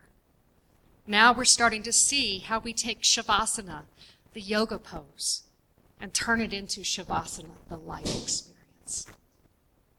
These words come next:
Now, taking control of the monkey mind, getting it to settle down, that isn't easy in the best of times. And when you're tired and strained to your limits, it can seem impossible.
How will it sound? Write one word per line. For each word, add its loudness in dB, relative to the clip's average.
Now, -14
taking 2
control 0
of -4
the -8
monkey -2
mind, -2
getting -4
it -6
to -4
settle -2
down, -8
that 6
isn't 0
easy -2
in -8
the -8
best 0
of -8
times. -8
And -4
when 2
you're 0
tired 4
and -8
strained 0
to -2
your -12
limits, -8
it -2
can 0
seem 2
impossible. -6